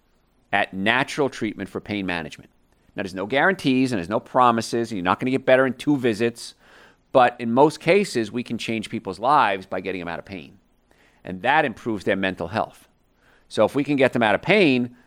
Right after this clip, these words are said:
they feel better and their life turns around. And I can't tell you how many patients over the years,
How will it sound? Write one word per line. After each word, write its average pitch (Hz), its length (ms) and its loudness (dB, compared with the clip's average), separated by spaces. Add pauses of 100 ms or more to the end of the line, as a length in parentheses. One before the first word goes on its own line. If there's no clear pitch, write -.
(120)
they 92 100 -6
feel 170 220 0
better 127 420 4 (180)
and 101 120 -10
their 98 80 -2
life 92 220 0
turns 92 260 -6
around. 82 400 -4
And 87 80 -4
I 104 100 -2
can't 110 280 -4
tell 117 100 -2
you 95 100 2
how 123 280 0
many 131 140 0
patients 110 460 -6
over 101 180 -2
the 95 100 -6
years, 101 420 0